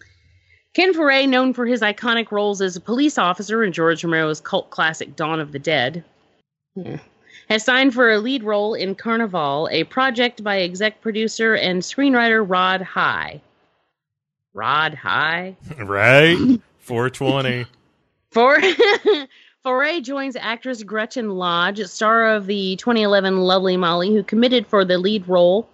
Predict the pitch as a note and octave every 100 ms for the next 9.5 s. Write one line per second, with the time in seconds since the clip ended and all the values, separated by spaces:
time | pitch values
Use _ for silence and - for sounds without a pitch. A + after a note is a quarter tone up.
0 | - - - _ - F#3 G#3 G3 F#3 F3
1 | F3+ G3 F3+ - F#3+ F3+ F#3 G3 F#3 F3
2 | F#3 E3 A3+ C4 D3 D#3 D3 D3 C#3+ C#3
3 | C3 D3+ _ - C#4+ B2+ G2 F2+ G3 _
4 | _ _ _ _ _ _ _ - - _
5 | E3+ B3+ B3+ B3 C4 B3+ - F3 - F#3+
6 | G#3+ G3+ G3 F#3 G3 F3 E3 F3 F#3+ D3+
7 | D3+ D#3 C#3 - D3 E3+ A3+ A#3 G#3+ G3
8 | F3 F3+ F#3 F#3+ F#3 D#3+ D3+ - C#4 B3
9 | G3 F#3 G3+ F#3 F#3